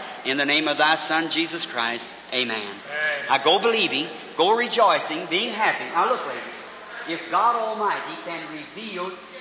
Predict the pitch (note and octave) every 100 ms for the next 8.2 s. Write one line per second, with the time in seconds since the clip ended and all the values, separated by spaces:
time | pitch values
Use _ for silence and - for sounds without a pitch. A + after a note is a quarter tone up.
0 | - - F3+ G#3+ G#3+ F#3+ D3 D3 D#3 F#3
1 | F#3+ F3 D#3+ - G3 F#3 F3+ D#3 - -
2 | - - D3+ G3 G3 F3+ E3+ A#2+ A2+ B2
3 | - - - E3+ F3 - A3 G3 E3 G3
4 | G3 F#3+ E3+ F3 D#3 D#3 F3+ A#3+ E3+ D#3
5 | - E3 D#3 D3 E3 E3+ D#3+ D#3+ - G3
6 | G#3+ G3+ B3+ F3+ - - E3 E3+ E3+ G3+
7 | - - - - C#3+ D3+ G3+ B3 B3+ B3+
8 | D#3+